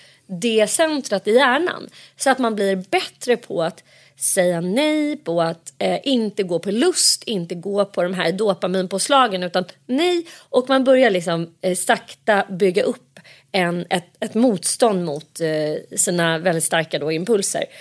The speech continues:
Men framförallt tycker jag att det var så jävla vackert, för vi lever ju i en tid när vi tror att väldigt många åkommor är kroniska.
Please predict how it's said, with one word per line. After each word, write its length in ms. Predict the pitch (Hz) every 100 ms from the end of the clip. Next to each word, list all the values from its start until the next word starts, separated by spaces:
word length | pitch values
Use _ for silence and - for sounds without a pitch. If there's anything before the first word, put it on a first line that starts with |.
| - - -
Men 280 | 285 302 277
framförallt 440 | 294 269 302 320
tycker 200 | 294 285
jag 60 | 220
att 80 | 220
det 60 |
var 120 | 214
så 120 | 196 208
jävla 320 | 233 220 196
vackert, 460 | 180 - - 175
för 160 | - 202
vi 160 | 190 208
lever 280 | 202 185
ju 220 | 185 190 185
i 160 | - 202
en 120 | 196
tid 320 | - 262 226
när 80 | 202
vi 80 | 190
tror 280 | - 170
att 260 | 160 165 -
väldigt 260 | 202 180 175
många 200 | 180 175
åkommor 420 | 196 180 - 160
är 40 |
kroniska. 680 | 170 - 190 190 185 - 180